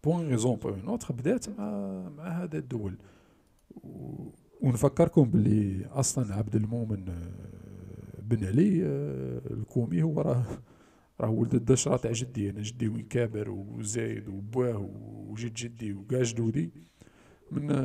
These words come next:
من ندروما، من تندرومت، وهو م-، مؤسس الدولة الموحدية. راه متلمسان من، آه، ندروما. وي راني معاك، الفو يليق. حنا راه عندنا مشكل، آه،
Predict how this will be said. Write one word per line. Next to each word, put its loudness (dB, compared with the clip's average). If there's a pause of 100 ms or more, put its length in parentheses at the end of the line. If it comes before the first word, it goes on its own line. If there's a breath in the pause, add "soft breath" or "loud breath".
من -2
ندروما، 0
من -12
تندرومت، -12
وهو -6
م-، -14
مؤسس -6
الدولة -4
الموحدية. -6 (2000 loud breath)
راه 0
متلمسان -2
من، -10
آه، -12
ندروما. -10 (540 loud breath)
وي 6
راني 4
معاك، 0
الفو -4
يليق. -4
حنا 0
راه 2
عندنا -2
مشكل، -4
آه، -8